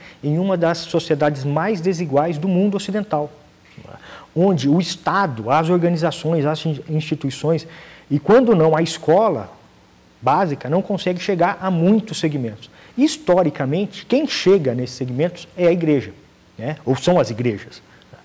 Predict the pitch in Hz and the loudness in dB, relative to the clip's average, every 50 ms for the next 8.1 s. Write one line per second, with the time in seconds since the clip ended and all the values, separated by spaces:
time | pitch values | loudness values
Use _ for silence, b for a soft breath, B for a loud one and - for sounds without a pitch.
0 | B B B B B 156 - - 247 254 202 B B B - 170 175 - 190 175 | B B B B B -2 2 4 4 4 2 B B B -4 -4 -2 0 0 -2
1 | 165 170 147 147 151 175 180 175 202 185 - 185 180 196 190 - - - 240 247 | 0 0 2 2 4 4 4 2 0 0 2 2 2 2 0 -2 -2 0 0 0
2 | 240 - - - 160 160 165 170 170 175 214 247 294 294 226 160 175 185 180 - | 0 -2 -2 0 2 4 4 4 2 0 -2 -2 -2 -2 -2 -2 -2 -2 0 -2
3 | 180 - - - 165 143 131 135 170 214 180 160 180 190 - - 139 127 127 107 | -4 -4 -2 -2 -2 0 0 0 0 0 0 2 0 0 0 -2 -6 -10 -8 -8
4 | 117 120 - - - 160 151 147 135 - - - 185 202 226 214 175 180 180 160 | -10 -10 -12 -4 0 2 2 2 0 -4 -4 2 6 6 6 6 4 2 -2 -4
5 | - - - 151 175 226 226 B B B B B B B 139 175 247 247 202 170 | -6 -4 -2 0 0 0 -2 B B B B B B B 2 4 4 6 6 6
6 | 165 170 180 185 180 214 196 165 170 226 - - 240 202 190 185 156 139 139 139 | 6 6 4 4 2 2 0 0 -2 -6 -4 -4 -4 -4 -2 -2 -2 -2 -2 -4
7 | 135 - 131 117 123 127 127 131 - 123 - - 127 113 135 170 208 196 151 131 | -4 -6 -6 -4 -4 -4 -4 -6 -8 -10 -8 -8 -4 0 2 2 2 2 -2 -6
8 | - | -10